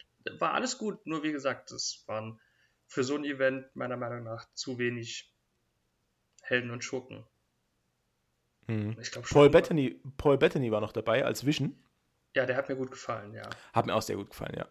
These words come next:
Speaker 2: Das
Speaker 1: Das
Speaker 2: stimmt.
Speaker 1: war
Speaker 2: War, war wirklich schön gemacht. Auch der, auch das, äh, Charakterdesign hat wirklich eins zu eins gepasst.
Speaker 1: Ja,
Speaker 2: Also es war
Speaker 1: das
Speaker 2: echt
Speaker 1: stimmt.
Speaker 2: toll.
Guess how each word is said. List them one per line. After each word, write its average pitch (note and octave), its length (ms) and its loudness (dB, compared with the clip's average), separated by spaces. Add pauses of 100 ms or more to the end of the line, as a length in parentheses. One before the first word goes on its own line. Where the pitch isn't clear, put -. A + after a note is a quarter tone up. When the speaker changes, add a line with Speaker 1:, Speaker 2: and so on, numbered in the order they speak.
Speaker 2:
Das - 80 -18
Speaker 1:
Das - 80 -8
Speaker 2:
stimmt. - 220 -8
Speaker 1:
war A2+ 120 -10
Speaker 2:
War, A#2 260 2
war A2+ 220 2
wirklich A2+ 300 -4
schön A2+ 160 -2
gemacht. A2 260 -4
Auch C#3+ 140 6
der, B2+ 340 10
auch C3 120 4
das, - 200 -2 (440)
äh, A2+ 160 4
Charakterdesign A2 760 2
hat - 320 -6
wirklich A2 400 -4
eins A#2 240 -2
zu - 60 0
eins G#2 200 -2
gepasst. - 440 -2
Speaker 1:
Ja, D3+ 80 2
Speaker 2:
Also G2 100 0
es - 140 -6
war G2+ 360 0
Speaker 1:
das - 200 -6
Speaker 2:
echt A2 120 2
Speaker 1:
stimmt. B2 120 -12
Speaker 2:
toll. G#2 220 4